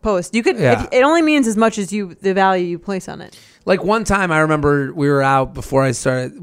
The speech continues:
Speaker 2: w-, it started to become, like, a joke with Jess about
Speaker 1: Mm-hmm.
Speaker 2: posting her or not.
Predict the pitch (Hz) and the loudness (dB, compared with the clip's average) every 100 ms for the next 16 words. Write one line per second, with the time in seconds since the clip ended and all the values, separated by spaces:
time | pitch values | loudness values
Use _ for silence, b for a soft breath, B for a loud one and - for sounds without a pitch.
0 | 143 165 175 196 185 240 208 175 151 147 | -8 -8 -2 -2 0 0 0 0 0 0
1 | 127 110 - 120 135 - 143 139 - _ | -2 -4 -2 0 0 -2 -6 -6 -8 _
2 | _ 190 135 143 139 131 123 120 175 151 | _ -6 0 0 0 -2 -2 -2 -4 -4
3 | 127 - 131 120 123 120 120 127 - | -4 -6 -6 -4 -2 -2 -2 -4 -6